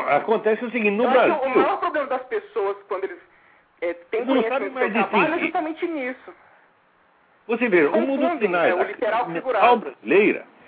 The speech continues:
Speaker 1: é a incapacidade que tantas pessoas têm de distinguir entre o que, que é, vamos dizer, um conceito rigoroso, um conceito formal e uma figura de linguagem. Eles não sabem mais distinguir.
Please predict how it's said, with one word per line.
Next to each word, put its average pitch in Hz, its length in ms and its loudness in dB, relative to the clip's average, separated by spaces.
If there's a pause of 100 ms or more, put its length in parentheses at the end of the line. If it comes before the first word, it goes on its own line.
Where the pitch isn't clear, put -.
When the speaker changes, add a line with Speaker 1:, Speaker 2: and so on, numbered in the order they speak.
(280)
Speaker 1:
é 151 60 4
a 185 60 6
incapacidade 226 880 2
que 170 100 -2
tantas 247 440 0
pessoas 139 400 0
têm 202 300 0
de 143 120 -8
distinguir 220 580 -4
entre 208 160 -4
o 226 60 -8
que, 247 160 -6
que 208 180 2
é, 170 240 4 (180)
vamos 170 160 -4
dizer, 170 120 4
um 185 40 0
conceito 220 600 2
rigoroso, 143 500 2
um 208 40 -2
conceito 160 480 -2
formal 160 520 2 (240)
e 220 80 -8
uma 240 180 0
figura 233 320 0
de 240 80 -4
linguagem. 233 580 2 (400)
Eles 208 120 -2
não 262 120 0
sabem 220 260 4
mais 226 200 0
distinguir. 240 560 -2